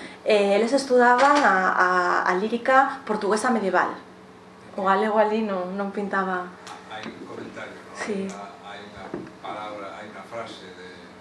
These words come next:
Speaker 2: Saramago, a changada de pedra.
Speaker 1: Sí.
Speaker 2: Portugal construye unha entidade nacional que non ten nada que ver con resto do planeta.
Speaker 1: <laughs>
Speaker 2: É unha, unha xangada de pedra no medio do océano. O sea, non hai nada de antes ni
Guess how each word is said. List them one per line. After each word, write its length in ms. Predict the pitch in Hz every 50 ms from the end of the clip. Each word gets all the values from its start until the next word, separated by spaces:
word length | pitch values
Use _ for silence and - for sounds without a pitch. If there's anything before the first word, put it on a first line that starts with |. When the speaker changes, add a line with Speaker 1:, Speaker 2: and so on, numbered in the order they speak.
| - - - -
Speaker 2:
Saramago, 400 | - - 95 98 110 110 - -
a 1040 | - - - - - - - - - - - - - - - - - - - - - -
changada 400 | - - 95 95 107 110 110 110
de 120 | 95 95 95 -
pedra. 240 | - - - - - - - - - - - -
Speaker 1:
Sí. 120 | 226 214 196 196 202 196 - - - - - -
Speaker 2:
Portugal 280 | - - - 110 117 117 120 120
construye 320 | - - 127 127 117 113
unha 40 | 113 110
entidade 280 | 113 113 113 113 113
nacional 440 | 113 110 - - 110 110 113 117 120 127 120 - - - -
que 80 | - 113
non 160 | 113 120 - - -
ten 160 | 117 113 110
nada 160 | 113 110 107
que 80 | 101 107
ver 160 | 104 107 - - -
con 80 | -
resto 240 | - - - - -
do 40 | - -
planeta. 320 | - - - - - - - -
Speaker 1:
<laughs> 480 | 196 233 - - - 190 - - -
Speaker 2:
É 80 | - 131 131
unha, 400 | - 143 131 131 123 127 135 131 - 131
unha 160 | 131 135 131
xangada 480 | 127 - 127 127 123 117 131 131 127 127
de 160 | 123 120 113
pedra 320 | - 131 135 131 127 127
no 80 | 123 113 - -
medio 160 | 117 113 110
do 40 | -
océano. 280 | - 107 101 98 -
O 360 | - - - - - - - -
sea, 120 | 123 120 117
non 120 | 120 120 120 123
hai 240 | 127 127 127 123
nada 480 | 120 135 143 - - - 139 135 135 135
de 80 | 131 127
antes 400 | 127 139 147 143 - - 147 143
ni 160 | 139 127